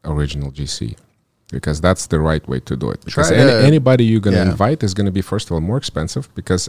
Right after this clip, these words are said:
Speaker 1: I gotta figure out what's going on on the job. I gotta bring my trades, I gotta bring my H vac guy, I gotta plumbing and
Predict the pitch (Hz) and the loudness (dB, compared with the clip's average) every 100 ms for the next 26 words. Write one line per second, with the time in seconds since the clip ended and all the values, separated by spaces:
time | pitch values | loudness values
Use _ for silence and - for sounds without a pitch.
0 | - 135 123 95 95 85 76 87 90 76 | -2 0 2 0 0 0 0 -2 -2 -2
1 | 76 85 73 - - 50 - _ _ _ | 0 0 -4 -6 -8 -8 -10 _ _ _
2 | _ _ _ _ _ - 101 127 85 80 | _ _ _ _ _ -6 2 4 2 0
3 | 76 69 62 - 80 69 76 87 85 73 | -2 -4 -6 -2 0 0 -2 -2 -4 -6
4 | 67 80 - 85 82 76 - - _ _ | -6 -4 -4 -4 -4 -6 -8 -16 _ _
5 | - 101 90 85 82 50 50 71 64 | -4 0 0 0 -4 -10 -14 -12 -12